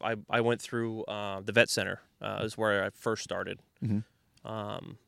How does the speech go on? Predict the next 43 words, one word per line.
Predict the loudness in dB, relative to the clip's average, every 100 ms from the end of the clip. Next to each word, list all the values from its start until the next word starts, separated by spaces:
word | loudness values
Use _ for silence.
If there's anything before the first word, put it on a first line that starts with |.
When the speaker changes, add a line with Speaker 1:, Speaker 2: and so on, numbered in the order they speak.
| _ _ _
Speaker 1:
and | -2 0 0 -2 -6
the | 0
therapist | 2 2 0 -2
that |
I | -2
had | 0 -2 -2
there | -4
was | -4 -4
a |
Vietnam | -2 -2 -2 -2
vet. | -2 -2
Actually, | -4 -4 -4
he | -4
was | -2
a, | -4 -2
he |
was | -4
a | -2
river | -2 0 -2
rat | -4 -8
in | -8
Vietnam, | -8 -6 -8 -8 -12 -20 -20 -20 _ -6
and, | -4 -4 -4 -8 -14 -16 -10
um, | -8 -8 -10 -12 -20 _ _ _ _ 0
I |
got | 4
along | 4 2 -4
well | -8
with | -10
him. | -12 -12 -12 -4
Speaker 2:
Yeah. | -4 -4 _
Speaker 1:
He | -6
retired, | -4 0 0 -2
like, | -6
four | -6 -6
months | -8 -10 -8
later. | -6 -6 -10 _ _ _ _ _ _ _ _ -6
And | 0
the | 2
next | 0 -2
Speaker 2:
Mm. |
Speaker 1:
guy, | -6 -8 -12 -18 _
Speaker 2:
Yeah. | 0 0